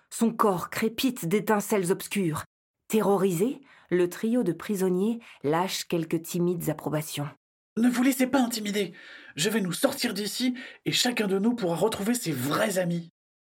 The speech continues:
Speaker 1: Certain de l'ouvrir, Arthur se jette sur la porte de la cage, mais à peine l'a-t-il touchée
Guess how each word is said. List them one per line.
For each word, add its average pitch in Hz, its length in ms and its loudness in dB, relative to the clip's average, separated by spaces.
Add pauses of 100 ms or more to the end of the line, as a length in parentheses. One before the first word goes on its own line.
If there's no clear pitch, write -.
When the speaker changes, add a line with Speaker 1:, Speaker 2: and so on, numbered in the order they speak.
(160)
Speaker 1:
Certain 208 440 -2
de 262 100 4
l'ouvrir, 202 600 0 (360)
Arthur - 420 -2
se - 180 -4
jette 214 360 0
sur 185 180 -2
la 175 100 2
porte 214 220 -2
de 202 80 4
la 170 100 0
cage, 254 380 0 (500)
mais 202 200 4
à 196 80 2
peine 285 320 2
l'a-t-il 214 400 2
touchée 330 480 0